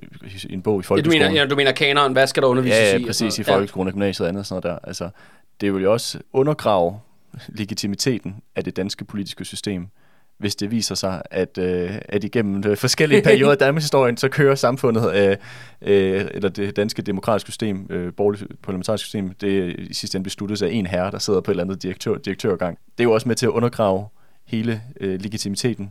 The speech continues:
Speaker 2: Ja.
Speaker 1: øh, til, og tilliden til, øh, til det
Speaker 2: En
Speaker 1: her
Speaker 2: grundfortælling, ikke?
Speaker 1: grundfortælling til det her politiske system, som der eksisterer i dag, og som de selv er en del af.
Speaker 2: Mm.
Speaker 1: Så jeg tænker også, at der er nogle, der er også nogle overvejelser i forhold til at sikre den videre overlevelse, altså,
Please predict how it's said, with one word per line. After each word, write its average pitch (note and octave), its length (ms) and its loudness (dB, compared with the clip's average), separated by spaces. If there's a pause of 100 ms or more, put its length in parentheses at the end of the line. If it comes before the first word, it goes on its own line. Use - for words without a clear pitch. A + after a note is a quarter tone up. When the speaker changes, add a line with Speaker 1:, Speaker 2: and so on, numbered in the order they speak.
(160)
Speaker 2:
Ja. A2+ 160 -2
Speaker 1:
øh, F#2+ 80 -4
til, F#2+ 360 0
og - 100 -6
tilliden A2 460 -2
til, G2 260 0
øh, F#2+ 240 -2
til A#2 160 -2
det A2 80 -4
Speaker 2:
En - 60 0
Speaker 1:
her G#2 80 2
Speaker 2:
grundfortælling, B2+ 600 0
ikke? F3+ 180 -6
Speaker 1:
grundfortælling B2+ 460 0
til G#2+ 100 -4
det A2 100 -4
her G#2 180 2
politiske G#2 400 -6
system, G2+ 340 -6
som F#2+ 200 -6
der F2+ 80 -4
eksisterer - 320 -4
i F#2 40 -2
dag, A2 260 -2 (300)
og G2+ 120 -6
som G#2 120 0
de G2 80 -4
selv A2+ 160 2
er F2+ 40 2
en F2 80 -2
del G#2+ 180 0
af. D#2 100 -6 (480)
Speaker 2:
Mm. C#3 200 0
Speaker 1:
Så E2+ 200 0 (200)
jeg G#2 80 2
tænker A#2 240 4
også, G#2+ 160 2
at G2+ 40 0
der G2+ 80 4
er G2 60 4
nogle, G2 320 2 (380)
der G#2+ 60 4
er G#2+ 40 6
også A#2+ 140 0
nogle A#2+ 140 2
overvejelser B2+ 460 4
i G#2 40 0
forhold A2 280 2
til G2 340 2
at G2+ 80 -2
sikre G2 380 -2 (600)
den G#2 160 -2
videre A#2 180 2
overlevelse, A#2 680 2 (160)
altså, F#2+ 180 -8